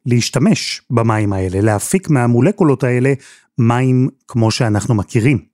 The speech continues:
וזה התברר כתהליך מורכב, בינתיים גם לא ממש יעיל. אבל רגע, יש בשורה טובה,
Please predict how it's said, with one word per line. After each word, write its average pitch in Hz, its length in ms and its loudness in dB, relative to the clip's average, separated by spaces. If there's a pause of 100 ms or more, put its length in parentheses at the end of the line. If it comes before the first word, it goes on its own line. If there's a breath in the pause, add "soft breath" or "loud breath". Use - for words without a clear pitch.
(440 soft breath)
וזה 123 220 2
התברר 143 420 0
כתהליך 117 440 -2
מורכב, 113 400 -2 (120)
בינתיים 175 560 0
גם 135 240 2
לא 131 140 2
ממש 120 400 0
יעיל. 120 280 0 (640 soft breath)
אבל 113 140 -2
רגע, 127 260 0 (320)
יש 120 260 0
בשורה 110 280 -2
טובה, 131 320 -2